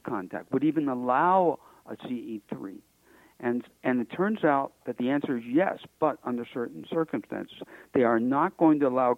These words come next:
they're not gonna contact lower level intelligence. In,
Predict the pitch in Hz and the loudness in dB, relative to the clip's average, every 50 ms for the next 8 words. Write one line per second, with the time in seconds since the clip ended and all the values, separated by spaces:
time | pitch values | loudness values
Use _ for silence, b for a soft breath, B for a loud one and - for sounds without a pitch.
0 | - - 127 123 120 123 139 156 220 - 247 220 175 - - 165 165 175 175 160 | -2 0 0 2 2 2 2 0 0 0 -2 -2 -2 -2 0 2 2 2 2 0
1 | 156 131 110 110 113 - _ b b b b b 135 131 131 156 175 180 170 156 | 0 0 0 0 -4 -8 _ b b b b b 0 2 4 6 6 6 6 6
2 | 147 143 139 143 139 135 - 117 117 127 135 127 110 104 - - - - - - | 6 4 4 2 0 -4 -6 -8 -10 -6 -6 -4 -4 -6 -8 -12 -16 -20 -20 -20
3 | - _ _ _ _ _ _ B B B B B B B B B B B 123 120 | -20 _ _ _ _ _ _ B B B B B B B B B B B -8 -8
4 | 139 | -8